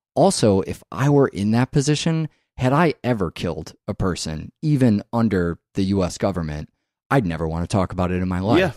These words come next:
Speaker 1: I don't think, I think if I went through basic boot camp, I would
Speaker 2: <laughs>
Speaker 1: probably know. You know what I mean?
Speaker 2: Yeah.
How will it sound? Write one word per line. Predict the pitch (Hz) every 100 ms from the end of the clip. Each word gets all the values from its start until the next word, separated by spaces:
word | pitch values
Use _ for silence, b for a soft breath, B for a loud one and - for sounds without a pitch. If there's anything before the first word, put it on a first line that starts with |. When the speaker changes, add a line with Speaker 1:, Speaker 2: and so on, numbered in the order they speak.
| _ _ -
Speaker 1:
I |
don't | 202 165
think, | 139 120 -
I | 151
think | 190 214
if | 151 143
I |
went | 143 135
through | - 98
basic | - 113 - 139 82 -
boot | 127 -
camp, | 87 76 -
I | - 90
would | 92
Speaker 2:
<laughs> | 170
Speaker 1:
probably | 98 87 85
know. | 87
You | 117 131
know | 175
what | 170
I | 131
mean? | 117 151
Speaker 2:
Yeah. | 120 151